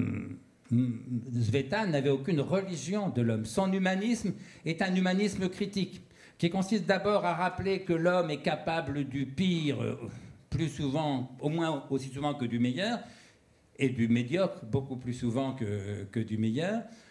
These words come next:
euh, et qu'en même temps, nous avons en nous la possibilité de, de bien agir. Il y a cette marge de liberté qui permet de refuser l'horreur, qui permet de dire non,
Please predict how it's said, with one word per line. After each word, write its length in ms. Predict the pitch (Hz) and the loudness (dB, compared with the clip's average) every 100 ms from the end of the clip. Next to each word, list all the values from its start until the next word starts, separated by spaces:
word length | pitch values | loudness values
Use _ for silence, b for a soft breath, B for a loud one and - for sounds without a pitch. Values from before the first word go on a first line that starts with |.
| B 131 | B -6
euh, 320 | 127 123 123 - | -2 -2 -4 -4
et 140 | 185 | -2
qu'en 160 | 202 202 | 0 2
même 200 | 175 170 | 2 0
temps, 420 | - 185 226 247 - 139 | 0 0 0 -2 -4 -2
nous 380 | 143 165 170 175 | 2 4 4 4
avons 340 | 170 180 170 - | 2 2 0 0
en 180 | 147 151 | 0 2
nous 480 | 175 240 247 233 - - _ _ _ _ - | 2 4 4 2 -4 -16 _ _ _ _ 0
la 160 | 156 | 0
possibilité 960 | 156 196 190 185 160 151 143 143 170 185 | 0 -2 -2 -2 -2 -2 -4 -2 -2 0
de, 160 | 180 135 | -2 -2
de 120 | 135 | -2
bien 240 | 135 147 | -2 -2
agir. 320 | 139 123 104 120 | 0 -2 -2 -4
Il 60 | |
y 40 | 117 | -2
a 60 | |
cette 240 | 120 127 143 | -2 -2 -2
marge 320 | 160 147 120 | -2 -2 0
de 100 | 131 | 0
liberté 720 | 123 143 127 127 - 156 175 | 0 -2 -4 -4 -6 -4 -4
qui 120 | 139 | -4
permet 320 | 131 127 135 | -2 0 0
de 120 | 143 120 | -2 -2
refuser 460 | 143 139 131 143 | -4 -4 -2 0
l'horreur, 480 | 131 113 123 147 - | 2 2 2 0 -2
qui 60 | 123 | -10
permet 340 | 127 127 135 | -6 -2 -2
de 120 | 117 | -2
dire 260 | 117 117 113 | -4 -2 -2
non, 260 | 117 151 | 0 -2